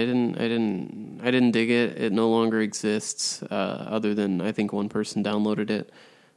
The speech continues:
Um, so for archival purposes, maybe I'll dig that back up. But yeah, I think it, I think it is different.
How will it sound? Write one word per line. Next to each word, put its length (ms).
Um, 800
so 280
for 240
archival 640
purposes, 720
maybe 400
I'll 320
dig 200
that 220
back 260
up. 220
But 320
yeah, 240
I 80
think 220
it, 240
I 60
think 200
it 100
is 200
different. 520